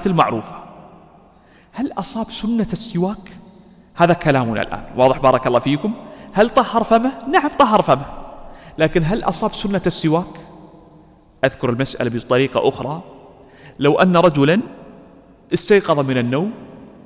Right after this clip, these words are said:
واستعمل غسول الفم، نظف فمه، لكن هل أصاب سنة السواك؟ هذا الآن كلامه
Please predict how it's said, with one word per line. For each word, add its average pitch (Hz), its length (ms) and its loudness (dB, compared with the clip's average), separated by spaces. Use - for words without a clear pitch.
واستعمل 190 640 0
غسول 170 440 0
الفم، 135 300 0
نظف 233 340 2
فمه، 185 300 -2
لكن 147 340 0
هل 175 240 -2
أصاب 190 360 -4
سنة 196 360 -4
السواك؟ 170 400 -2
هذا 127 180 0
الآن 165 200 2
كلامه 120 440 2